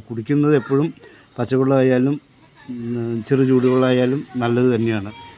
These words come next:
ഈ വെള്ളം മാത്രമേ രാവിലെ കുടിക്കാവൂ. അതിനുശേഷമാണ് കാപ്പി, ചായ, മറ്റെന്ത് സാധനങ്ങളും കഴിക്കാവൂ.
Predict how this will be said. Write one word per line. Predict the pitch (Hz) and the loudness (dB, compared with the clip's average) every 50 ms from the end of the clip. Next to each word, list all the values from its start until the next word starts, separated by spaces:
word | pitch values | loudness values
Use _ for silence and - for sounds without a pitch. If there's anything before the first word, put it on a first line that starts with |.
| - 131 147 | -4 4 4
ഈ | 175 175 151 | 6 6 6
വെള്ളം | 139 143 156 160 151 143 | 2 2 4 4 4 4
മാത്രമേ | 139 139 127 127 135 143 147 156 160 127 117 | 4 2 0 0 0 2 2 0 -2 -2 -2
രാവിലെ | 117 117 110 113 110 120 104 | -2 -2 -2 0 -2 -2 -4
കുടിക്കാവൂ. | 110 110 107 104 104 104 104 107 107 107 110 | -4 -4 -4 -4 -4 -4 -4 -4 -2 -4 -4
അതിനുശേഷമാണ് | 113 123 147 139 120 123 120 113 - 147 127 120 117 113 123 147 160 - - - - - - - - | -4 -2 -4 -4 -2 -2 -6 -4 -4 -4 -4 -4 -2 -2 -4 -6 -8 -12 -20 -20 -20 -20 -20 -6 -4
കാപ്പി, | 117 113 113 98 104 127 131 110 110 | -2 -2 -2 -2 0 0 0 0 -2
ചായ, | 110 110 113 120 131 127 | -4 -4 -2 -2 -2 -2
മറ്റെന്ത് | 113 104 - 131 117 113 120 127 156 143 - | -4 -4 -6 -4 -2 -2 -2 -2 -4 -4 -4
സാധനങ്ങളും | 123 117 110 110 107 104 104 113 131 131 | -4 -4 -4 -4 -4 -4 -6 -6 -6 -6
കഴിക്കാവൂ. | 117 101 98 92 98 92 80 | -6 -6 -6 -8 -10 -12 -12